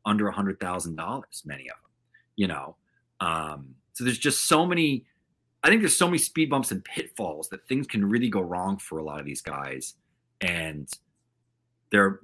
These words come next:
way out of baseball quickly versus the American player who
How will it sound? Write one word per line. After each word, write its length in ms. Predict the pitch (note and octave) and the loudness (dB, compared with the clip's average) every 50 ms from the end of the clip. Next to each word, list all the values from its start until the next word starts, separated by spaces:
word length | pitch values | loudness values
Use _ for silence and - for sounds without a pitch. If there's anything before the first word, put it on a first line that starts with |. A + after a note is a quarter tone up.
| G2+ | -2
way 200 | E2+ G#2+ A2 G#2 | 2 2 4 4
out 160 | F#2 E2+ E2 E2 | 4 2 -2 -4
of 80 | C#2+ | -4
baseball 400 | - E2+ D#2+ - - - C#2 C2+ | -4 -4 -4 -4 -6 -8 -10 -10
quickly 480 | - - - E2+ D#2 - C#2+ C2+ - _ _ _ _ _ - | -8 -6 -6 -6 -6 -6 -10 -14 -16 _ _ _ _ _ -2
versus 460 | - F#2 F2 - - F2 D#2+ D2 - | -2 0 0 0 -2 -4 -4 -4 -4
the 140 | - F#2 F#2 | -2 0 0
American 480 | F2 E2+ F2 F2+ F#2 F2+ - F2 D#2+ - | 0 0 0 0 0 0 -2 -4 -8 -6
player 340 | - E2+ D#2+ D#2 D#2 D2+ | -6 -4 -2 -2 -2 -2
who 320 | D2+ D#2+ D#2 D2+ D2+ - | -2 -2 -2 -2 -4 -6